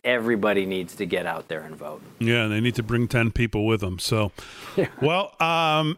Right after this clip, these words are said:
Speaker 2: Eric, thank you so much for giving us a few moments.
Speaker 1: You bet,
Speaker 2: Actionable
Speaker 1: man.
Speaker 2: intelligence every day, six to seven, right here on Real America's Voice. Great guest, great stuff, and, uh, thank you very much.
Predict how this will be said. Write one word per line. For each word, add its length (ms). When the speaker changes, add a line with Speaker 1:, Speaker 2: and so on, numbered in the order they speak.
Speaker 2:
Eric, 240
thank 280
you 80
so 180
much 220
for 100
giving 240
us 140
a 40
few 200
moments. 360
Speaker 1:
You 60
bet, 140
Speaker 2:
Actionable 320
Speaker 1:
man. 80
Speaker 2:
intelligence 720
every 340
day, 300
six 300
to 80
seven, 320
right 180
here 160
on 140
Real 240
America's 420
Voice. 360
Great 300
guest, 320
great 240
stuff, 460
and, 300
uh, 200
thank 300
you 80
very 160
much. 520